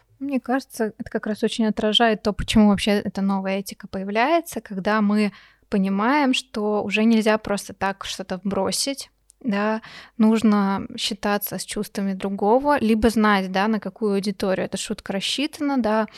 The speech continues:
и, да, в зависимости от веса ее, там, широты аудитории, я тоже очень согласна здесь, да.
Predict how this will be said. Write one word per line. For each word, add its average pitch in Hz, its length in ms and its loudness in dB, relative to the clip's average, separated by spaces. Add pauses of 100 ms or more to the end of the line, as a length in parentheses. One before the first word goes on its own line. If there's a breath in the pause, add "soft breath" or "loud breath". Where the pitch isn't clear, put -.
(640 loud breath)
и, 214 260 2
да, 202 200 4
в 208 60 0
зависимости 208 520 6
от 196 120 0
веса 214 420 2
ее, 196 560 0 (160)
там, 226 520 -10
широты 208 440 2
аудитории, 226 520 2
я 208 120 2
тоже 202 300 0
очень 202 240 -4
согласна 208 640 -2
здесь, 196 300 -12
да. 220 240 -6